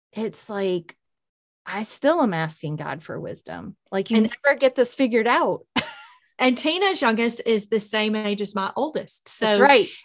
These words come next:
Speaker 2: so, and then I have all the way down to, um, twelve. And even today,
Speaker 1: Mm-hmm.
Speaker 2: I'm revamping my parenting skills.
Speaker 1: <laughs>
Speaker 2: And that might be a podcast that we cut, we share at another time.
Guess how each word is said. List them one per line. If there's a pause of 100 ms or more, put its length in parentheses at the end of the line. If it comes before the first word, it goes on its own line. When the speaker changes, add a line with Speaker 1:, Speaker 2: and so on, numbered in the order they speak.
(380)
Speaker 2:
so,
and
then
I
have
all
the
way
down
to,
um,
twelve. (100)
And
even (360)
today, (320)
Speaker 1:
Mm-hmm.
Speaker 2:
I'm
revamping
my
parenting
skills.
Speaker 1:
<laughs>
Speaker 2:
And
that
might
be
a
podcast
that
we
cut,
we
share
at
another
time.